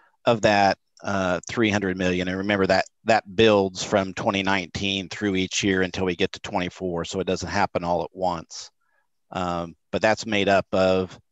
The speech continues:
as much as around a hundred and fifty million dollars of savings from fuel and purchase power, and around two hundred million a year in twenty twenty-four for non-fuel related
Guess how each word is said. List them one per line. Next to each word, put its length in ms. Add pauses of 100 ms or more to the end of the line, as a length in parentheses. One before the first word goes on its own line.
(160)
as 140
much 260
as 340
around 560
a 60
hundred 300
and 100
fifty 320
million 300
dollars 480
of 280 (180)
savings 500
from 260
fuel 480 (160)
and 160
purchase 320
power, 480 (920)
and 500
around 360
two 120
hundred 300
million 340
a 60
year 640 (340)
in 160
twenty 320
twenty-four 720
for 460
non-fuel 680
related 440